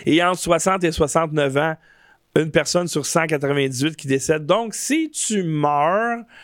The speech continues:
du covid dix-neuf, c'est parce que t'es vraiment pas chanceux. Et on sait maintenant, et c'est même l'I N S P Q qui le mettait sur son site, ils ne le mettent plus maintenant, évidemment,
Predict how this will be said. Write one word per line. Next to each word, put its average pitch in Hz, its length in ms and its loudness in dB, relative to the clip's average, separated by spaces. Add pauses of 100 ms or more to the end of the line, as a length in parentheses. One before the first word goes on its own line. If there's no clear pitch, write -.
(300)
du 160 280 0
covid 185 320 2
dix-neuf, 156 440 -2
c'est - 100 -12
parce - 160 0
que - 60 -12
t'es 330 160 0
vraiment 208 640 0
pas 185 160 -2
chanceux. 170 520 0
Et 240 140 -2
on 208 160 0
sait 208 200 -4
maintenant, 160 460 -2 (280)
et 131 100 -2
c'est 131 200 0
même 147 260 0
l'I 139 140 0
N 143 100 -2
S 147 140 -4
P 131 160 -2
Q 160 180 -8
qui - 160 -6
le 127 340 0
mettait 127 300 -2
sur - 180 -6
son 127 220 -4
site, - 240 -8
ils 151 80 -2
ne 143 80 0
le 143 60 -2
mettent 131 220 -4
plus 160 140 -6
maintenant, 143 360 -4
évidemment, 139 500 -2